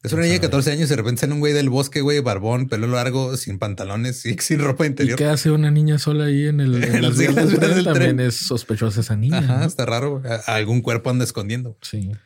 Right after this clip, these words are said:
Speaker 1: Eh, algo dentro de él se levantó y le hizo salir un grito de la garganta y lágrimas en los ojos. Sonrió y la niña vio brillar el oro en sus dientes. Y se dijo a sí misma, "Él es un hombre de verdad". Yo insisto, esta niña es como la del terremoto, güey. No
Speaker 2: Él es
Speaker 1: existe.
Speaker 2: el hombre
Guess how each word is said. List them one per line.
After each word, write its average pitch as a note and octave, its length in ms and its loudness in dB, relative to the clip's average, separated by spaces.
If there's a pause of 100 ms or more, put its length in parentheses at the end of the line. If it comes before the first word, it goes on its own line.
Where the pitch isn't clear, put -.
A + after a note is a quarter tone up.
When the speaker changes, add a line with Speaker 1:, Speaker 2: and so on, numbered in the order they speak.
(380)
Speaker 1:
Eh, G#2+ 180 -6
algo C#3 260 2
dentro E3 360 4
de C#3 200 2
él D#3 100 2
se E3+ 100 0
levantó D3 460 2
y D#3+ 40 2
le C#3 100 2
hizo C3+ 120 0
salir B2+ 260 4
un C#3 80 2
grito C#3 220 0
de D3 60 2
la C#3+ 80 2
garganta D3+ 460 0
y - 40 0
lágrimas A#2 440 0
en A2+ 100 -4
los F2 140 -8
ojos. - 460 -14 (480)
Sonrió D#3+ 440 2
y - 20 4
la D#3 120 4
niña C3 220 4
vio C3+ 140 4
brillar C3 300 2
el C3+ 100 2
oro C3+ 120 0
en C3+ 60 2
sus A#2+ 160 0
dientes. F#2 440 -8 (300)
Y A2 80 -6
se - 100 -4
dijo G#2+ 160 0
a B2+ 40 0
sí C3 100 0
misma, C#3+ 360 0
"Él G#2+ 120 -2
es G#2+ 120 -4
un G#2+ 100 -6
hombre G2+ 200 -8
de G2+ 140 -10
verdad". F2 280 -18 (2500)
Yo G#2+ 160 -12
insisto, F#2+ 560 -6
esta G2 200 -8
niña G2+ 240 -4
es F#2 80 -6
como G#2+ 200 -6
la G2+ 160 -6
del F2 160 -8
terremoto, F2+ 420 -10
güey. E2 140 -12
No A2+ 80 -6
Speaker 2:
Él A2+ 80 -2
es A2+ 80 -2
Speaker 1:
existe. A2+ 160 0
Speaker 2:
el G#2 60 0
hombre G#2+ 280 -2